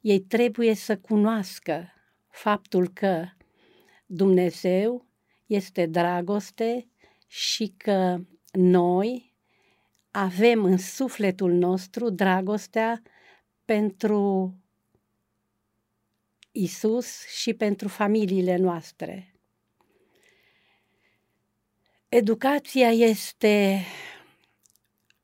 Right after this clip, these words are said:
acel sâmbure de respect pe care îl arătăm copiilor noștri, pentru că vrem ca și ei, în viața lor, să, la rândul lor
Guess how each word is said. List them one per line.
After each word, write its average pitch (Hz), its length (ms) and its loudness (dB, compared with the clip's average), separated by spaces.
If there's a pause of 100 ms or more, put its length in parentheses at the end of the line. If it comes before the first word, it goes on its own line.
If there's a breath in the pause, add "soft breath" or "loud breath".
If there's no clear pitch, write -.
(560)
acel 208 420 2
sâmbure 185 1000 -2 (920 soft breath)
de 196 400 -2
respect 190 840 -2
pe - 200 0
care 190 380 0
îl 185 100 2
arătăm 185 540 0
copiilor 185 720 0
noștri, 190 680 0 (380 soft breath)
pentru 208 340 0
că 208 140 0
vrem 220 320 2
ca 185 200 -4
și 185 240 -4 (100)
ei, 190 440 2 (200)
în 185 200 4
viața 185 680 0
lor, 185 480 -2 (760 soft breath)
să, 208 600 -2
la 196 220 4
rândul 190 440 2
lor 202 460 0